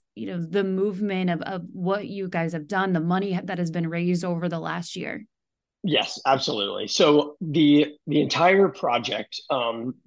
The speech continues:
Speaker 2: donates all of the profits from our hat sales to the Village of Merici. That's a living community in Indianapolis for adults with developmental disabilities. So autism, Down syndrome, cerebral palsy, anything in that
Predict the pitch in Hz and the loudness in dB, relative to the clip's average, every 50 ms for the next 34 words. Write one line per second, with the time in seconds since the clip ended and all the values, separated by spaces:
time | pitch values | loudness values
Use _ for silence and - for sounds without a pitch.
0 | 165 143 - 180 160 147 143 139 131 - - - 135 151 170 170 185 170 151 160 | -12 0 4 6 6 8 6 6 4 2 4 4 6 6 8 6 6 6 4 0
1 | - - - 135 131 131 - 151 131 - - - 160 147 143 147 135 127 127 117 | -2 0 2 2 2 2 0 -4 -4 -4 -6 -6 -4 -2 -2 -2 0 -2 -2 -2
2 | - - 151 143 139 143 - - - 151 135 120 131 139 143 151 139 156 151 151 | -2 -4 -4 -4 -4 -4 -4 -2 0 0 2 2 2 2 2 2 2 2 2 2
3 | 147 113 107 104 - - 104 - - _ - _ _ _ 147 143 131 - 165 143 | 0 -2 -4 -4 -6 -6 -6 -8 -12 _ -20 _ _ _ -6 -4 2 2 2 4
4 | 139 151 147 165 156 - - 190 175 175 165 160 160 151 170 170 165 156 151 135 | 4 4 4 4 2 2 0 2 4 4 4 4 4 4 4 4 4 4 2 0
5 | 147 160 170 170 156 143 - - 170 175 - - - - - - _ _ - 180 | 0 0 0 0 -2 -2 -2 -2 -2 -2 -2 -4 -6 -6 -10 -16 _ _ -4 0
6 | 160 147 120 123 135 123 - 165 156 170 170 - - 185 160 147 123 - 156 147 | 0 0 0 -2 -4 0 0 2 2 2 0 -4 -6 -2 -2 -4 -4 -4 -4 -2
7 | 151 151 151 160 160 147 147 135 135 143 139 180 147 127 98 104 104 95 95 101 | -2 -2 0 -2 -2 -2 -2 -2 -4 -4 -4 -4 -4 -4 -4 -6 -8 -10 -10 -10
8 | - - 156 135 139 156 165 165 - - 175 - - 165 160 156 151 139 143 151 | -6 -4 -2 0 0 0 0 0 0 -2 -2 0 0 0 0 0 -2 -2 -2 -4
9 | 139 147 143 139 165 156 143 131 151 151 147 151 151 147 143 - - _ _ - | -4 -4 -4 -2 -2 -2 0 0 0 0 2 2 0 -2 -4 -8 -16 _ _ -6
10 | - 175 170 160 143 165 156 143 - - 160 160 147 131 135 151 143 151 151 - | -2 0 0 0 2 0 0 0 0 -2 0 0 0 0 -2 0 -2 -2 -2 -2
11 | 165 175 185 170 - - 170 160 156 143 139 139 139 139 139 | -2 -2 -4 -4 -4 -6 -6 -6 -4 -4 -4 -4 -6 -6 -8